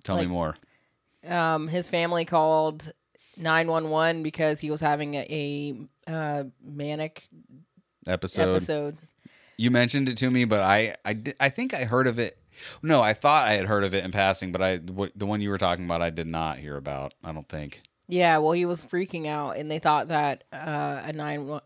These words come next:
Speaker 2: like, they called nine one one, and they thought they would send an ambulance, but instead they sent the police, which, I mean, that's probably what they always do.
Speaker 1: I would imagine.
Speaker 2: Whoever's available to get there first. Um, and the cop shot him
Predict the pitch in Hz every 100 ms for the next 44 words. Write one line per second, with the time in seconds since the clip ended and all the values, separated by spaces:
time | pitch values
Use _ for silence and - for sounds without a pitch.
0 | _ 160 160 156 - 185 190 220 214 202
1 | 185 170 160 147 147 139 151 156 160 139
2 | 156 147 147 147 135 127 139 151 151 156
3 | 151 - - - - - 185 180 175 185
4 | 170 170 165 170 143 147 165 165 147 151
5 | - 156 147 143 - - 147 147 139 135
6 | - _ _ 160 147 143 - 127 - _
7 | - 156 156 147 135 143 151 147 151 139
8 | 135 135 135 - _ _ _ - 87 80
9 | 80 - 202 180 170 170 156 151 156 147
10 | 135 139 - 147 131 147 143 139 139 135
11 | - - _ _ _ _ _ _ _ -
12 | 165 165 151 147 143 131 - 160 151 147
13 | - 160 151 - 139 139 131